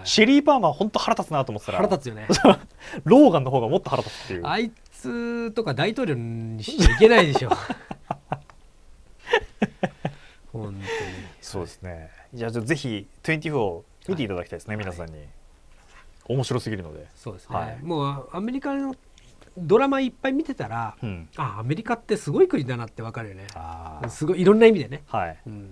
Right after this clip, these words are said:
Speaker 1: や、ぶっ飛びすぎですよね。
Speaker 2: ぶっ飛んでる。
Speaker 1: ただ、トゥエンティーフォーの世界が現実だったら、
Speaker 2: うん。
Speaker 1: 現実だったら、
Speaker 2: はい。
Speaker 1: テロ起こりすぎですよ。
Speaker 2: 起こりすぎ。
Speaker 1: あそこ。
Speaker 2: そうそうそう。
Speaker 1: <laughs> 毎回なんか最近テロだの、
Speaker 2: はい。
Speaker 1: 核爆弾テロだの、
Speaker 2: はい。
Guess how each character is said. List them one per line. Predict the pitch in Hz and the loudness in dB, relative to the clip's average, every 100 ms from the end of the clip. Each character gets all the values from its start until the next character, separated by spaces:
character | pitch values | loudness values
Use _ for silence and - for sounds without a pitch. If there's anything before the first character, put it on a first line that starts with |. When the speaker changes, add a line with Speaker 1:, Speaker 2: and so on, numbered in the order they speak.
| - | -6
Speaker 1:
や、 | |
ぶ | 113 170 | -2 -2
っ | |
飛 | 165 269 | 2 0
び | |
す | 262 | 2
ぎ | 269 | 0
で | 269 | -2
す | 92 | -4
よ | |
ね。 | 82 82 | -10 -10
Speaker 2:
ぶ | 123 120 | -8 -6
っ | |
飛 | - 135 | -2 -2
ん | |
で | 107 | -2
る。 | 98 - | -12 0
Speaker 1:
た | - | 4
だ、 | 165 | 4
ト | 143 226 | 2 0
ゥ | |
エ | 339 | 0
ン | |
テ | 349 | 2
ィ | 359 | 2
ー | |
フ | 359 | 4
ォ | |
ー | |
の | 233 | 2
世 | - | 0
界 | - 175 135 - - - - - - | 2 2 2 -12 -20 -20 -20 -20 -8
が | 113 | -2
現 | 135 170 | 0 0
実 | |
だ | 175 | -2
っ | |
た | - | -2
ら、 | 85 - | -6 -6
Speaker 2:
う | |
ん。 | 123 | -8
Speaker 1:
現 | 117 165 | -2 -2
実 | 180 165 | -2 0
だ | |
っ | 180 | -2
た | - | 0
ら、 | 78 | -6
Speaker 2:
は | 95 95 | -6 -10
い。 | - | 2
Speaker 1:
テ | 349 | 6
ロ | 165 | 6
起 | 135 | 6
こ | 247 | 4
り | 285 | 2
す | 269 | 2
ぎ | |
で | 247 | -2
す | - | -4
よ。 | - - - | -12 -16 -16
Speaker 2:
起 | 151 | -10
こ | 135 | 0
り | 135 | 0
す | 120 | 0
ぎ。 | 95 | -6
Speaker 1:
あ | - | -6
そ | - | -2
こ。 | - - | 0 2
Speaker 2:
そ | 127 | 2
う | 110 | 2
そ | - | -2
う | |
そ | - - | -4 -6
う。 | - - - _ - - - - - - - | -10 -16 -16 _ -20 -20 -20 -20 -20 -20 -10
Speaker 1:
<laughs> | |
毎 | 143 208 202 | -4 -2 2
回 | 226 | 2
な | 214 | 2
ん | |
か | 185 | -2
最 | - 185 | 0 0
近 | 156 175 160 | 0 -6 -2
テ | 175 | 0
ロ | 165 | 2
だ | 147 | 2
の、 | 139 117 95 - | 2 0 -4 -10
Speaker 2:
は | 104 | -14
い。 | - | -10
Speaker 1:
核 | - 139 185 180 175 165 | -8 -2 2 4 6 4
爆 | 135 151 160 | 2 0 2
弾 | 151 | 2
テ | 143 | 4
ロ | 147 | 2
だ | 110 | 2
の、 | 95 87 | -2 -6
Speaker 2:
は | 92 | -8
い。 | - | -14